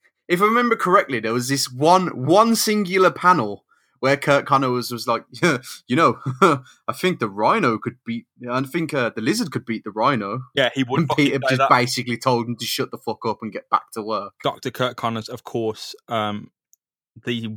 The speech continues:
Speaker 2: single-armed scientist who was formerly the Lizard, and ever since, uh, issue six, when, uh, Spider-Man fought the Lizard in Florida in the Everglades swamp and brought him back to New York as a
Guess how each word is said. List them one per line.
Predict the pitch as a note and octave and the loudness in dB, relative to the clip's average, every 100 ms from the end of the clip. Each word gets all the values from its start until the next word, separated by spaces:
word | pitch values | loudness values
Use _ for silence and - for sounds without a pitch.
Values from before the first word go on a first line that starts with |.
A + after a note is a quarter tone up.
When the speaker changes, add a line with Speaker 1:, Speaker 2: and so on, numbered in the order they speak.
| - | -12
Speaker 2:
single-armed | - - D3+ A#2 C3 A2+ G2 F#2+ - _ _ _ _ _ _ _ | -6 -4 0 2 2 2 -2 -6 -12 _ _ _ _ _ _ _
scientist | - C3 B2+ A#2+ G#2+ - | -4 -2 -2 -6 -12 -10
who | A2 | -8
was | C3 C#3 | -8 -6
formerly | - C#3+ B2+ G#2 | -4 -2 -2 -4
the | G2 A2+ | -4 -2
Lizard, | B2 C3+ D#3 - - | -2 -2 -4 -6 -10
and | A2 | -4
ever | C3 C3+ | -4 -4
since, | - B2+ - | -6 -8 -4
uh, | A#2 G#2+ | -2 -2
issue | A2+ - G#2+ | -6 -10 -8
six, | - G#2+ - - - _ _ _ _ | -6 -8 -8 -12 -12 _ _ _ _
when, | A2+ G#2+ | -6 -4
uh, | G2+ F#2+ F2 _ | -2 -4 -6 _
Spider-Man | - - A2+ A2 G#2+ F#2 _ _ _ _ | -16 -4 -2 -2 -4 -8 _ _ _ _
fought | - B2 C3 A#2 _ | -4 -2 -2 -6 _
the | G#2 | -6
Lizard | G2+ G2 G#2 | -4 -4 -6
in | |
Florida | G#2 G#2 A2 G2+ F2 | -6 -4 -2 -2 -4
in | G2+ | -4
the | G2+ | -4
Everglades | G2+ G#2 G2 F#2+ | -4 -2 -2 -4
swamp | - G2+ F2+ - | -6 -6 -6 -12
and | G#2 | -10
brought | G#2 F2 | -8 -6
him | G2 | -8
back | F2 | -8
to | - | -10
New | G2 | -10
York | F#2+ F#2+ F2 - | -8 -8 -10 -10
as | F#2+ | -12
a | F#2 E2+ | -10 -12